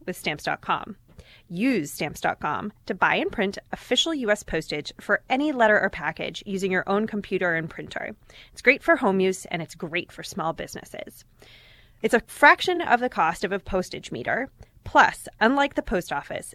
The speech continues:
stamps dot com never closes. Right now, use our promo code America for this special offer, a no-risk trial plus a hundred ten dollar bonus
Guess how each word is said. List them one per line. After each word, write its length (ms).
stamps 360
dot 140
com 200
never 300
closes. 680
Right 240
now, 380
use 220
our 100
promo 380
code 320
America 680
for 140
this 140
special 340
offer, 420
a 80
no-risk 440
trial 480
plus 180
a 40
hundred 400
ten 240
dollar 280
bonus 340